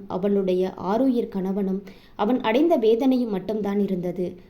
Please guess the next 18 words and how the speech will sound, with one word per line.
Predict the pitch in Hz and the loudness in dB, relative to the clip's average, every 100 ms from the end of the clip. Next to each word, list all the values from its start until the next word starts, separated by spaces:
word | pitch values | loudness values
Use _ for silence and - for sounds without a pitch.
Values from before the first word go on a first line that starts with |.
| - | -10
அவனின் | 175 180 185 185 | -6 -2 -4 -2
கடந்த | 180 185 208 | -2 -2 -2
காலத்தை | 214 247 269 247 | 0 0 0 0
நினைத்து | 185 196 208 | 0 -2 -2
பார்த்து | - 185 180 202 | -4 -6 -6 -4
வருந்தியவளுக்கு | 180 180 214 214 185 180 180 180 | -2 0 0 -2 -2 -2 -2 -4
அவன் | 180 180 196 | -4 -2 0
மீது | 233 269 | 0 0
கோபம் | 277 254 285 254 | 0 0 2 0
எல்லாம் | 185 190 202 | 0 0 -2
இல்லை. | 185 180 175 175 - - - | -2 -2 -4 -6 -16 -20 -14
அதற்கு | - 196 202 196 | -4 -2 0 -4
மாறாக | 180 185 202 202 190 | -4 -4 -4 -4 -8
கணவன் | - 190 202 214 | -6 -4 -2 -2
மீது | 208 185 185 | -2 -2 -2
அளவு | - 185 226 | -4 -2 -2
கடந்த | 294 277 294 302 | 0 2 2 2
பாசமும், | 240 202 233 240 196 | 0 -4 -4 -2 -2